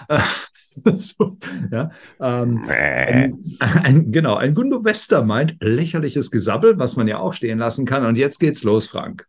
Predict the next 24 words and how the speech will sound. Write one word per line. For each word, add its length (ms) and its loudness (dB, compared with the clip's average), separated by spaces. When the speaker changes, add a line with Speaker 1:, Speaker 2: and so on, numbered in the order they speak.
Speaker 2:
Ja. 280 -2
Speaker 1:
Eine 180 -4
Freundin, 580 2
Claudia 560 0
Witt. 560 0
Claudia, 640 2
guten 220 -4
Abend, 400 -2
guten 180 -8
Nachmittag. 760 -6
Speaker 2:
Hallo, 260 6
Frau 240 4
Speaker 1:
Sie 120 6
Speaker 2:
Witt. 100 4
Speaker 1:
sitzen. 760 2
„Wenn 340 4
ein“, 500 2
und 160 0
dann 160 0
in 100 -2
Anführungsstrichen, 800 -2
„Mohammed 840 4
Al-Khaf-, 800 -6
Al-Khaf-, 1080 -8